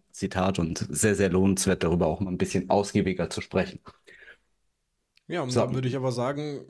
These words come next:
Speaker 2: das ist dein Thema. Die letzten zwei Themen waren schon deine, jetzt ein Thema Nummer drei. Finde ich aber auch mal cool, dass du auch mal Themen vorschlägst. Und die fand ich jetzt echt mal cool. Also deswegen, schla-, äh, erzähl mal was über unser heutiges Thema.
Speaker 1: Okay.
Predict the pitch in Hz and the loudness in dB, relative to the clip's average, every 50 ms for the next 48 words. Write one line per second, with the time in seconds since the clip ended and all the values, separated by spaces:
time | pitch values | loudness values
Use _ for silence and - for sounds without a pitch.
0 | 107 110 113 123 - 123 120 - - 120 117 117 120 - - 127 127 143 147 135 | -16 -14 -14 -10 -8 -8 -6 -6 -4 -4 -4 -4 -4 -6 -6 -4 -4 -4 -6 -6
1 | 123 120 110 113 123 123 - - 127 120 - 113 113 120 117 139 139 135 135 131 | -8 -8 -6 -6 -6 -6 -8 -8 -10 -8 -6 -4 -4 -4 -4 -4 -4 -4 -4 -4
2 | 131 123 135 131 127 123 123 123 123 117 113 - - 123 120 123 - 127 120 120 | -6 -6 -6 -6 -4 -4 -4 -4 -4 -6 -8 -8 -8 -8 -10 -8 -8 -8 -6 -4
3 | 120 120 123 123 117 110 - - 135 107 117 139 143 - - - 151 151 - 160 | -4 -4 -4 -4 -6 -6 -4 -2 -2 -2 -2 -4 -6 -10 -10 -10 -6 0 2 2
4 | 208 285 214 170 - 160 180 151 143 151 139 143 - 170 208 214 185 151 - 160 | 4 6 6 6 8 8 8 6 6 2 0 0 0 0 4 4 4 4 4 2
5 | - 135 143 151 147 139 - - 127 113 113 110 - 98 95 92 - - 98 95 | 4 4 6 6 4 2 2 -2 -4 -4 -4 -6 -6 -8 -8 -8 -8 -10 -12 -14
6 | - - - - 127 127 165 180 - 196 165 156 131 139 131 - - 127 127 131 | -14 -16 -14 -12 -8 -8 -8 -2 -2 0 0 0 -2 -4 -4 -4 -6 -8 -6 -6
7 | 120 107 - - 110 104 104 95 - - 95 101 107 104 101 - - - - - | -6 -6 -6 -8 -8 -8 -8 -8 -8 -10 -10 -10 -10 -10 -12 -14 -20 -20 -20 -20
8 | - _ 139 131 127 135 131 131 131 131 131 127 127 - - - - - _ _ | -12 _ -10 -8 -4 -2 0 0 0 0 -2 -4 -6 -8 -12 -16 -20 -20 _ _
9 | _ _ _ - - - - 139 131 - 135 131 127 127 127 123 120 120 - 143 | _ _ _ -20 -10 -6 -4 -4 -4 -4 -8 -6 -4 -4 -4 -4 -6 -6 -6 -6
10 | 131 - 170 175 170 165 156 147 139 139 131 131 135 135 135 123 131 135 131 127 | 0 2 2 4 4 4 2 2 0 0 0 0 0 0 0 0 0 -2 -2 -4
11 | 117 110 - - 120 117 107 95 - - _ _ _ _ _ _ _ _ _ _ | -6 -8 -8 -8 -8 -8 -8 -10 -12 -16 _ _ _ _ _ _ _ _ _ _
12 | _ _ - - - _ _ _ - 131 - - 120 110 107 - - | _ _ -20 -20 -20 _ _ _ 2 2 4 4 4 2 2 0 -4